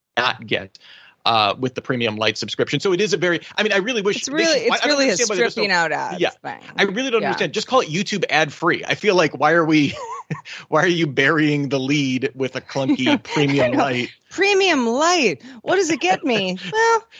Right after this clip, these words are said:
Speaker 2: not, no ads. And
Speaker 1: No.
Speaker 2: for, for many folks, that might be like, "That's, the price is right. We're, we're, I'm
Speaker 1: Yeah.
Speaker 2: finally ready to, to throw some money at, uh, at you." YouTube is also very, very aggressive about reminding me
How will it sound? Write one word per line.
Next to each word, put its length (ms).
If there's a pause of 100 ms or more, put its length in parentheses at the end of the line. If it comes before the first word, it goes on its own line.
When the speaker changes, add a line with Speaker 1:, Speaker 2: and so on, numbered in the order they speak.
Speaker 2:
not, 280
no 200
ads. 200 (240)
And 240
Speaker 1:
No. 60 (100)
Speaker 2:
for, 200 (140)
for 360 (100)
many 360
folks, 340
that 180
might 180
be 120
like, 360 (280)
"That's, 240 (240)
the 140
price 360
is 80
right. 340
We're, 320
we're, 220
I'm 200
Speaker 1:
Yeah. 120
Speaker 2:
finally 320
ready 260
to, 300
to 400 (300)
throw 160
some 160
money 240
at, 220
uh, 320 (120)
at 220
you." 260 (320)
YouTube 300
is 100
also 520 (420)
very, 800 (200)
very 340
aggressive 680
about 240
reminding 420
me 140